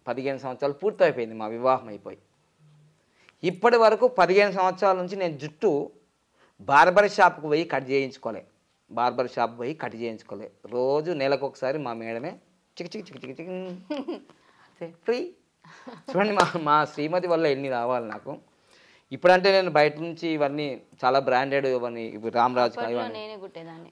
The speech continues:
Speaker 1: బట్టలు, జుట్టు, నాకు కావాల్సిన సకల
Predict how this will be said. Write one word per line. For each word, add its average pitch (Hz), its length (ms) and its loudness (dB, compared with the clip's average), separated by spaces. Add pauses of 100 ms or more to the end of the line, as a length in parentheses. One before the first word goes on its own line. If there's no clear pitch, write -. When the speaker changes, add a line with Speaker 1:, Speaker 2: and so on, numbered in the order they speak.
(120)
Speaker 1:
బట్టలు, 208 760 8 (420)
జుట్టు, 196 800 8
నాకు 180 400 8
కావాల్సిన 196 680 8
సకల 202 640 6